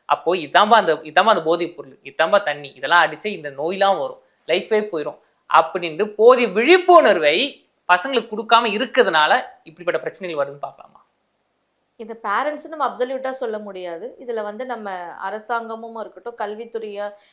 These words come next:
Speaker 2: கல்வித்துறையில நம்ம முயற்சி செய்து, அதையும் ஒரு சப்ஜெக்டா கூட கொண்டு வரலாம் நம்ம. எப்படி கொஞ்ச நாளைக்கு முன்னாடி நம்ம அந்த ஒரு,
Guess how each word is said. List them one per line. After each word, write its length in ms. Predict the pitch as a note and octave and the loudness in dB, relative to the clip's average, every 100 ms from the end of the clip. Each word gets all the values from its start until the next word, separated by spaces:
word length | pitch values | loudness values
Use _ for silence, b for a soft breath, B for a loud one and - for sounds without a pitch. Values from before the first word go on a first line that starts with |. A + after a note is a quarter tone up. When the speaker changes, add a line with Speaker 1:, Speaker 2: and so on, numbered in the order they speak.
| b G#3+ | b -6
Speaker 2:
கல்வித்துறையில 580 | A3 B3 B3 A3+ G#3+ G#3 | -4 -4 -4 -4 -4 -8
நம்ம 200 | G3+ G3 | -10 -12
முயற்சி 380 | G3 G3+ - | -12 -14 -16
செய்து, 340 | G#3 G3 F#3+ A3+ | -16 -14 -12 -8
அதையும் 360 | G3 G#3+ C#4+ | -6 -6 -4
ஒரு 140 | C#4 - | -6 -4
சப்ஜெக்டா 440 | A3 G#3 C4+ C4+ B3+ | -8 -6 -8 -6 -4
கூட 180 | B3+ | -4
கொண்டு 280 | B3+ G#3+ G#3+ | -6 -8 -4
வரலாம் 340 | A#3 F#3 F3 E3 | -4 -4 -8 -14
நம்ம. 220 | E3 E3+ b b b | -18 -20 b b b
எப்படி 380 | - A3+ C4 A#3+ | -14 -12 -10 -8
கொஞ்ச 260 | B3 A3+ A3 | -6 -6 -6
நாளைக்கு 480 | A3+ A#3+ A#3+ A3+ A3 | -6 -4 -6 -10 -10
முன்னாடி 260 | A3 A3+ | -8 -6
நம்ம 220 | A3 G#3 | -6 -8
அந்த 160 | G3+ G3+ | -10 -8
ஒரு, 340 | G3 G3 F#3+ | -8 -10 -14